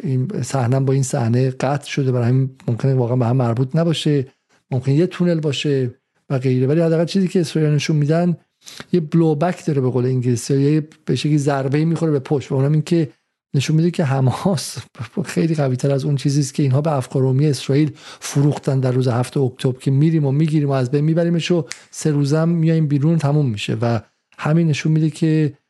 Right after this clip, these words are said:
با نیروی خیلی، خیلی، خیلی جدی‌تر، سرسخت‌تر و منسجم‌تر از اون که در تصورشون باشه، اه، روبرو هستن. اینم تصاویری که از ورود به این تونل ها دارن می‌گن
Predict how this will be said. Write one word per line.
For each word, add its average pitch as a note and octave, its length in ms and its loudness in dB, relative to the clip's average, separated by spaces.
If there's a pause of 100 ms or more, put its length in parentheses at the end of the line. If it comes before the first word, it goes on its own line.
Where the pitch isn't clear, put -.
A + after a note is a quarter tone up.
(140)
با C#3+ 100 0
نیروی C3+ 400 2
خیلی، A3+ 380 -2
خیلی، C#3 260 -2
خیلی C3+ 460 0
جدی‌تر، C3+ 800 -2 (300)
سرسخت‌تر C#3 960 -4
و C#3 280 0
منسجم‌تر C3 760 0
از C#3 220 -2
اون E3 160 -4
که C#3+ 200 -2
در C3+ 140 -2
تصورشون B2 680 -4
باشه، B2 300 -2 (380)
اه، A2+ 400 -4
روبرو A#2 340 -2
هستن. - 280 -4
اینم C3 200 0
تصاویری B2 420 -2
که C3 260 -2 (520)
از A2+ 220 -2
ورود A#2+ 460 0
به B2+ 380 0
این B2+ 360 0 (140)
تونل A#2 240 -6
ها A2 160 -2
دارن A2 220 -4
می‌گن A2 280 -4